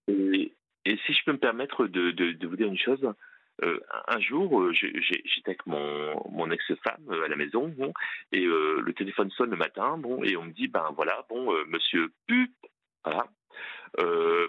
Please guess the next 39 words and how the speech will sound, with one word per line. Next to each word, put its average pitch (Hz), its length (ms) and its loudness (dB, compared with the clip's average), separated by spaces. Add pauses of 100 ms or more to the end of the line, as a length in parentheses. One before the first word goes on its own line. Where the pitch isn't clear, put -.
(100)
ben 82 100 -2
écoutez, 78 340 0
il 139 80 -2
y 101 80 0
a, 73 240 -2
il 73 80 -2
y 80 80 2
a 82 40 0
monsieur 80 380 0 (120)
Pup, 226 280 0 (280)
voilà, 87 240 0
qui - 140 -6
est - 100 -2
à 80 40 2
l'hôpital, 82 580 -2
euh, 73 920 -2 (320)
je - 240 -2
vais - 140 -16
dire 71 140 0
le, 65 200 2
le 69 160 0
nom, 85 380 -2
à 71 320 -2
Saint-Omer, 92 500 -2
donc, 113 260 -6
euh, 90 160 -6
voilà, 85 200 0
bon, 123 200 -8 (760)
et 117 460 6 (100)
qui 131 80 2
est 117 60 6
votre 113 220 0
papa, 120 440 0
et 196 80 -4
il 123 240 2
aimerait 90 220 0
bien 131 120 2
vous 135 200 -4
voir. » 82 260 -2